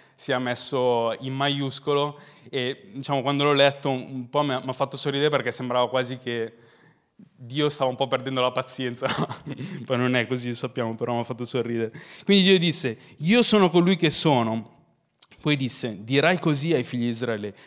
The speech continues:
'L'Io sono mi ha mandato da voi.'" Quindi va bene. Un po' più avanti andiamo al, eh, capitolo quattro, versetto uno, e quindi dice: "Mosè rispose e disse: 'Ma ecco, essi non mi crederanno e, e, e non ubbidiranno alla mia voce,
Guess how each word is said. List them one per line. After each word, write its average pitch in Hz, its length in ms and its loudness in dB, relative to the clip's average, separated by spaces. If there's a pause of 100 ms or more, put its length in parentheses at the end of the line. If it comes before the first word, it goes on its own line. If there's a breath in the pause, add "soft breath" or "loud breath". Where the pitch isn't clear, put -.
(140 loud breath)
'L'Io 165 260 4
sono 202 520 4
mi 147 160 2
ha 147 60 4
mandato 147 480 2
da 135 120 0
voi.'" 107 320 -4 (960)
Quindi 110 260 -8
va 117 120 -2
bene. 110 340 -6 (480 soft breath)
Un 147 140 -2
po' 190 140 6
più 180 120 4
avanti 175 380 6
andiamo 156 720 4 (380)
al, 127 300 4
eh, 117 680 2
capitolo 135 400 2
quattro, 165 440 4
versetto 139 520 -2
uno, 165 460 2 (800 loud breath)
e - 80 -6
quindi 160 220 2
dice: 131 140 -4
"Mosè 170 260 4
rispose 196 380 2
e 175 40 2
disse: 151 280 -2
'Ma 185 180 2
ecco, 151 420 -2 (200 loud breath)
essi 202 340 4
non 190 140 4
mi 180 100 2
crederanno 165 600 4
e, 143 140 -2
e, 147 240 0
e 147 100 -2
non 170 180 2
ubbidiranno 156 580 2
alla 135 100 2
mia 131 160 -2
voce, 127 420 -2